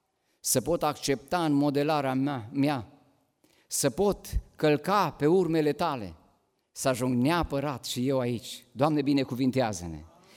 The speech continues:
Să fie și năzuința sufletului, sufletului tău lucrul acesta. Știți ce e interesant aici?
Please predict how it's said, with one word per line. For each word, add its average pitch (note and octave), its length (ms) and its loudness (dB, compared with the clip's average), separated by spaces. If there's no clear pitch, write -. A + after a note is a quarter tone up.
Să - 200 -2
fie A#3 200 2
și D#3+ 160 0
năzuința D3+ 720 2
sufletului, B2+ 840 -2
sufletului B2+ 460 4
tău C3+ 140 2
lucrul B2+ 240 -2
acesta. A2 400 -6
Știți - 320 0
ce G#3+ 100 2
e - 20 0
interesant F3 680 0
aici? B2 380 -8